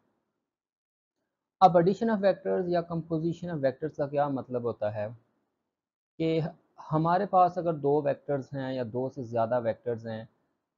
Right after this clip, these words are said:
तो हम जानते हैं हर vector का अपना magnitude होता है, उसकी अपनी directions होती है। अगर हम चाहते हैं कि हम इन दो vectors के बजाय कोई एक vector लें, ठीक है, जो,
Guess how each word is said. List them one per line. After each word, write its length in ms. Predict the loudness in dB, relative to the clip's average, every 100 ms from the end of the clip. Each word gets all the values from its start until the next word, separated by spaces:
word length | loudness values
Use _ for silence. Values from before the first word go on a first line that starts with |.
| -2
तो 240 | 2 4
हम 220 | 2 0
जानते 320 | 0 0 0 -2
हैं 160 | 0
हर 200 | 0 0
vector 300 | 0 -2 -4
का 140 | -4 -4
अपना 220 | -4 -6
magnitude 580 | -4 -6 -8 -6 -6 -6
होता 280 | -6 -6
है, 300 | -4 0 0
उसकी 480 | -2 -8 -12 -8 -8 -10 _ -10
अपनी 240 | -6 -2
directions 540 | 2 2 2 -4 -8
होती 300 | -8 -12 -14
है। 160 | -16 -16 _ _ _ _ _ _ _ _
अगर 200 | -2 0
हम 140 | 0 0
चाहते 320 | 0 0 -2
हैं 240 | -4 -4
कि 100 | -4
हम 200 | -2 -2
इन 280 | -4 -6 -4
दो 240 | 0 0 2
vectors 600 | 2 2 0 0 -4 _ -8
के 80 |
बजाय 320 | -6 0 0 0
कोई 340 | -2 -4 2
एक 180 | 2 2
vector 380 | 0 -2 -2 -4
लें, 340 | -4 -6 -8 -8
ठीक 200 | -6 -4
है, 140 | -4
जो, 340 | -2 -4 -4